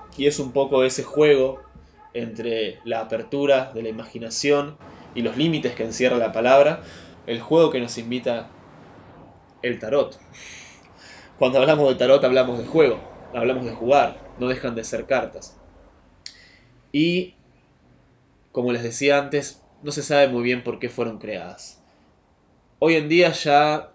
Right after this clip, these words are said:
podemos pensar que el tarot ya no es solamente una herramienta que se usa por brujos y brujas para adivinar el futuro.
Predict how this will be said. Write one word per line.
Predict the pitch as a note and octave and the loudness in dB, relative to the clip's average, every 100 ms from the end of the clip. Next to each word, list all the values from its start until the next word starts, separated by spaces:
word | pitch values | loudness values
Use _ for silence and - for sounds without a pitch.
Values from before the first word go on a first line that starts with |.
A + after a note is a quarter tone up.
| - | -4
podemos | B2 A#2+ | -4 -2
pensar | A#2 A2+ C3+ C3+ | -6 -4 -2 -2
que | B2 | -4
el | |
tarot | A2 A2+ B2 | -2 -2 -2
ya | - B2+ A#2+ A#2+ A#2 | -2 0 2 0 -2
no | A#2+ E3 | 0 2
es | F3+ | 2
solamente | - A#2+ A2 A2+ A2 | 0 -2 -4 -8 -10
una | A2+ | -8
herramienta | A2 A2+ A#2 A#2 A2+ | -8 -8 -8 -6 -8
que | A2 | -6
se | - A2 | -8 -8
usa | A2+ A2+ G2+ | -6 -10 -8
por | G#2+ | -8
brujos | A2+ C3 C3 A#2 - | -6 -6 -6 -12 -12
y | A2 | -8
brujas | A#2+ B2+ A2+ | -6 -6 -10
para | A2 G#2+ | -8 -8
adivinar | G#2 G#2+ A2+ | -8 -10 -10
el | A2 | -10
futuro. | A2 G#2+ F3 B2 G2+ | -12 -8 -4 -4 -6